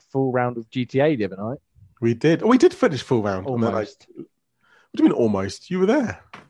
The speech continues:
Speaker 1: I thought we quit out before the end.
Speaker 2: No, we did the last race, and then everyone literally instantly quits as soon as the race
Speaker 1: Yeah.
Speaker 2: ends.
Speaker 1: Yeah.
Speaker 2: See who wins, and then that's it. Everyone goes to Call of Duty afterwards.
Speaker 1: Well, everyone. Yeah, I, I didn't, but, you know,
Speaker 2: We
Speaker 1: whatever,
Speaker 2: didn't
Speaker 1: it's
Speaker 2: know.
Speaker 1: fine.
Speaker 2: Um, what did I play?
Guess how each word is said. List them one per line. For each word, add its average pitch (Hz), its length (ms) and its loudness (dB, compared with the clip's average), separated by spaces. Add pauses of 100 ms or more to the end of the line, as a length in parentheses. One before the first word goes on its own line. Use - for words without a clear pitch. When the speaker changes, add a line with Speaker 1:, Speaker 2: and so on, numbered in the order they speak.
Speaker 1:
I - 60 -18
thought 202 140 -6
we 170 120 -4
quit 165 240 -2
out 160 180 0
before 120 220 -8
the 131 120 -2
end. 104 140 -6 (340)
Speaker 2:
No, 196 200 2
we 185 80 4
did 156 160 2
the 147 60 2
last 135 240 2
race, 120 280 -2
and 127 80 -4
then 120 100 -2
everyone 117 400 0
literally 131 280 -8
instantly 107 360 -4
quits - 300 -10
as - 40 -18
soon 107 160 -10
as 90 80 -14
the 101 240 -10
race 98 220 -4
Speaker 1:
Yeah. 104 60 -6
Speaker 2:
ends. 95 180 -12 (640)
Speaker 1:
Yeah. 92 80 -20
Speaker 2:
See 120 240 0
who 110 60 2
wins, 104 340 0
and 104 80 -6
then 101 100 -4
that's 107 220 -4
it. 113 40 0
Everyone 101 180 -2
goes 98 160 -6
to 98 60 -20
Call 98 180 -6
of 92 60 -8
Duty 104 280 -8
afterwards. 98 420 -14 (1300)
Speaker 1:
Well, 101 160 -4
everyone. 90 360 -10 (120)
Yeah, 90 220 -16
I, 101 80 -12
I 95 360 -14
didn't, 92 180 -20 (120)
but, - 140 -16
you 107 80 -16
know, 92 140 -12
Speaker 2:
We 107 100 -4
Speaker 1:
whatever, 92 140 -4
Speaker 2:
didn't - 40 -14
Speaker 1:
it's 90 80 -12
Speaker 2:
know. 90 200 -10 (600)
Speaker 1:
fine. 123 40 -4
Speaker 2:
Um, 120 320 -4 (400)
what 151 160 -10
did 110 120 -14
I 95 100 -4
play? 92 320 -10